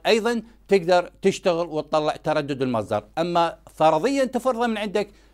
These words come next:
ما مسموح له بهذا الموضوع. إذن عندي الآن بعد ما تعرفت على هذه القوانين، الآن أجي أحل بعض الأمثلة الموجودة بالكتاب حتى أفهم شلون أطبق هذه قوانين الانزلاق.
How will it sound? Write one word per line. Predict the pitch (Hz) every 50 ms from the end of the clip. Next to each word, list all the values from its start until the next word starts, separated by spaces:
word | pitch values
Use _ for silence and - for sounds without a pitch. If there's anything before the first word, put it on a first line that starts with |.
| _ -
ما | 156 170 180 180
مسموح | 170 165 - - 165 160 147 143
له | 143 143 147 139 -
بهذا | 147 123 123 135 127 123 120 131 139 - - 208
الموضوع. | 220 202 151 123 107 90 92 92 - - _ _ _ _ _ _ _ _ _ _ _ -
إذن | 247 247 262 254
عندي | 233 277 311 320 302 285
الآن | 285 - 233 233 262 269 - -
بعد | 175 202 180 196 185
ما | 202 202 190
تعرفت | 185 - 185 190 196 175 - - 226 208 - - - - - _ _ _ _ -
على | 175 180 180
هذه | 170 175 214 202 170
القوانين، | 175 160 - 165 160 156 151 151 160 175 202 233 214 - _ - - _ _ _ _ -
الآن | 160 165 - - 233 254 262 233
أجي | 175 185 233 226 202 190
أحل | 165 175 - - 214 254 262 233 180 139
بعض | - 131 143 247 - 214 190
الأمثلة | 196 180 147 151 156 151 143 147 143 127 131 143 - -
الموجودة | 131 131 139 135 131 127 131 233 233 170 170
بالكتاب | 160 185 226 220 - - 185 - 220 214 214 208 - _ _ _ _ -
حتى | - 175 175 175 - 185
أفهم | 175 - - - - 185 208 220 220 208 - - 170
شلون | 170 - - 190 190 180 156
أطبق | 156 - - 170 151 143 151 - - 160
هذه | 160 143 135 139
قوانين | - 143 135 135 139 135 135 135 139 139 - - _ _ _ -
الانزلاق. | 233 214 165 147 131 95 110 98 95 92 90